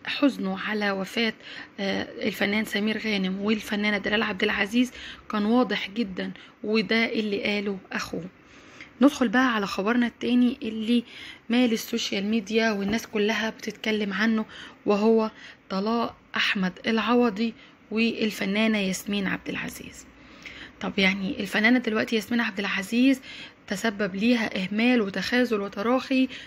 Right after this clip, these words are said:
في حالتها طبعًا، وسافرت لسويسرا علشان بسيارة إسعاف، بطائرة إسعاف مجهزة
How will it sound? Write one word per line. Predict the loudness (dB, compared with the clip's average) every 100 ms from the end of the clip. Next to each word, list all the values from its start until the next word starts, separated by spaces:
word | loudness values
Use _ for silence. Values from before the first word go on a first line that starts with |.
| -12
في | 0 0
حالتها | 2 2 2 2 2 2
طبعًا، | 2 -2 0 2 4 4
وسافرت | 2 -2 0 -2 0 0 0 -4 -16 -10 0
لسويسرا | 2 2 2 2 4 4 4
علشان | 4 4 0 0 2 4 2 -2 -10 -20 -20 -6
بسيارة | -4 0 2 2 2
إسعاف، | -2 -4 -2 2 2 0 -2
بطائرة | -2 -2 -4 -8 -6 -6 -4 4 4 4 -2 -10
إسعاف | -6 -4 -4 -6 -8
مجهزة | 0 2 4 4 4